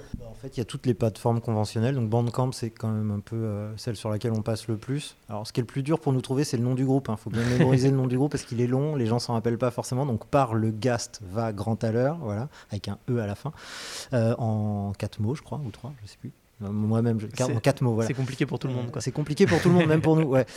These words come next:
Speaker 1: Et, euh, après, bah, les plateformes, donc Bandcamp, euh, Facebook, et puis, euh, Spotify, Deezer, euh, enfin bon, voilà, on est, euh,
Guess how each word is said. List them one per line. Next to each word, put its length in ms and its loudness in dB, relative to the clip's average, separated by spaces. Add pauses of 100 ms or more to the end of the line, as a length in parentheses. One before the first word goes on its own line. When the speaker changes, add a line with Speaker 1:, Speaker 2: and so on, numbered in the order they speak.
(180)
Speaker 1:
Et, 180 8
euh, 180 6
après, 380 4
bah, 120 6
les 120 4
plateformes, 500 0
donc 180 2
Bandcamp, 680 2
euh, 840 2
Facebook, 520 0
et 60 6
puis, 380 2
euh, 340 4
Spotify, 540 -2
Deezer, 480 2
euh, 200 -2
enfin 200 -8
bon, 180 -8
voilà, 240 -10
on 160 -8
est, 220 -4
euh, 20 -6